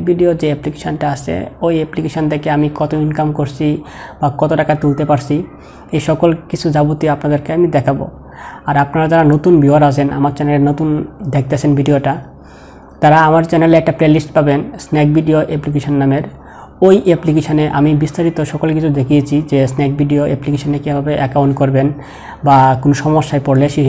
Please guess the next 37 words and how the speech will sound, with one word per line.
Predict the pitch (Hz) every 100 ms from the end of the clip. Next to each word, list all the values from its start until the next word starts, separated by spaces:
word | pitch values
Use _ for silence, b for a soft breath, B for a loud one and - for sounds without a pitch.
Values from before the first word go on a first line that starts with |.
| 135
সমাধানগুলো | 151 151 147 143 143 139
দেওয়া | 139
আছে, | 135 143 139
যেমন | 143 139 131 131
বাংলাদেশি | 139 143 131 147
phone | 139 139
number | 139 135
কেমনি | 143 139
অ্যাড | 135 123
করা | 139 135
লাগে | 131 135 147
রিচার্জের | 143 151 135 135 131
জন্য। | 131 131 - B B B B B B - 147
এছাড়াও | 156 - 170 160 165 - - 147
আরও | 147 147
যে | 160
সমস্যাগুলো | 156 151 151 151 151 147
আছে | 147 - - - -
সবগুলো | 170 160 170 170
সলিউশনই | 165 165 156 151 - -
আমার | 143 143 139
চ্যানেলে | 147 143 143 139
দেওয়া | 143 143
আছে | 131 147 190
step | - 151 139
by | 139 135
step। | 156 - - -
আপনারা | - 143 139 139
যারা | 139 139
কাজ | 139 135 -
করেন | 156 147 151
না | 156 185 175
বা | 139 135 135 B B B
করতে | - 147 143 165
আগ্রহী, | 160 160 160 175 -
টাকা | 147 156
income | 151 151